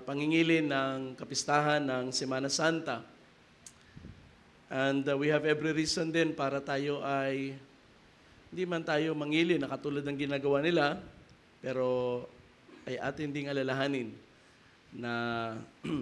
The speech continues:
ang ating Panginoon ay namatay sa krus para sa ating mga sala. At <clears throat> sa lahat ng mga event na nangyari sa buhay ni Jesus,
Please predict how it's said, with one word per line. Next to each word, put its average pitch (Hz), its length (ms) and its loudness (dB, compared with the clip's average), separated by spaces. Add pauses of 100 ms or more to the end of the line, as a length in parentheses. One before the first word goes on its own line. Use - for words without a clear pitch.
(120)
ang 123 160 -8
ating 139 240 -8
Panginoon 156 560 0
ay 131 480 -2
namatay 143 560 0
sa - 80 -2
krus 170 400 -2
para 139 240 -6
sa 143 80 -4
ating 135 160 -8
mga 135 160 -6
sala. 156 400 2 (1080)
At 131 560 4 (160)
<clears throat> 180 240 4 (800)
sa 143 80 0
lahat 151 400 4
ng 165 120 2
mga 160 200 0
event 175 320 2
na 156 240 0
nangyari 156 400 2
sa 170 80 -4
buhay 151 240 -2
ni 151 80 -4
Jesus, 151 640 -2